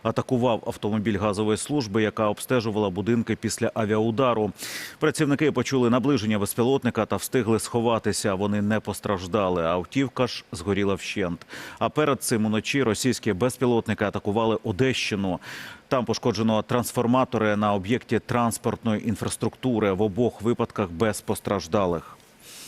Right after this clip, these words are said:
Російський дрон вибухнув за вісімсот метрів від південноукраїнської атомної електростанції. Команда магате, яка працює на аес, чула вночі стрілянину та вибухи. Загалом навколо станції було зафіксовано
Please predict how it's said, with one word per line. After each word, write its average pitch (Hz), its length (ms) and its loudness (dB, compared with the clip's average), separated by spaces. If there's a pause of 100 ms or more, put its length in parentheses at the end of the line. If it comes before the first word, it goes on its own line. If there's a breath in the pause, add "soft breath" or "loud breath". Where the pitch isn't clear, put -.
(880 loud breath)
Російський 160 460 4
дрон 151 240 6
вибухнув 139 500 4
за 143 160 4
вісімсот 135 440 2
метрів 131 400 4
від 127 160 2
південноукраїнської 127 1040 4
атомної 120 420 4
електростанції. 127 800 4
Команда 123 440 4
магате, 120 500 4
яка 110 260 4
працює 120 500 2
на 113 180 4
аес, 123 580 2
чула 135 340 4
вночі 113 340 2
стрілянину 120 680 2
та 113 120 2
вибухи. 113 720 4
Загалом 120 680 4
навколо 107 400 2
станції 117 440 0
було 110 260 2
зафіксовано 110 720 2